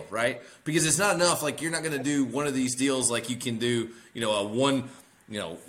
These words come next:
Speaker 2: one giant apartment complex and you're done, or things like that. Like, well, even that you don't, you're not done. But,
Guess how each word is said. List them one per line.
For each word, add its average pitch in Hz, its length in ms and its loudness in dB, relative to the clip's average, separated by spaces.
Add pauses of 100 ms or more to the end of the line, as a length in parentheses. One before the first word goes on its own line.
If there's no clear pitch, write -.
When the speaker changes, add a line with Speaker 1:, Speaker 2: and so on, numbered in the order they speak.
(140)
Speaker 2:
one 135 260 2
giant 127 240 4
apartment 127 360 0
complex 120 460 0
and 110 80 -8
you're 95 120 -10
done, 110 420 0 (420)
or 110 80 -6
things 127 240 -2
like 113 160 0
that. 98 300 0
Like, 104 300 -4
well, 117 140 -6
even 123 180 -2
that 113 220 -2
you 101 100 -8
don't, 92 160 -8 (180)
you're 104 140 -8
not 85 120 -12
done. 87 360 -8
But, 127 320 4